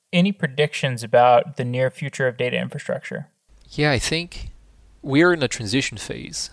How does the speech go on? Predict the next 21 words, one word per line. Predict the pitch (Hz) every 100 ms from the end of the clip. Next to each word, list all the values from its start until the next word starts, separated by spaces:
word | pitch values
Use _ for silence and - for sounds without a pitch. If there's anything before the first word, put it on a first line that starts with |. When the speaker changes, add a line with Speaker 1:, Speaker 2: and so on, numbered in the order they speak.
| -
Speaker 2:
where | 139 113 110 110 107 101 - - - _ -
still | - 190 180
a | 151
lot | 180
of | 180
people, | - 139 - 147 147 143 - - _ - -
like, | 113 131
the | 123
general | 135 170 165 131
software | - - 143 - 127
engineering | 104 113 110 104 101 101
world | 101 110 120 120
has | 113 123 98
evolved | 92 95 101 104 107
a |
lot, | 104 107 135 -
you | 104
know, | 104
with | 92 92
DevOps, | 123 120 120 113 110 104 - 110
with | 95 95 95 98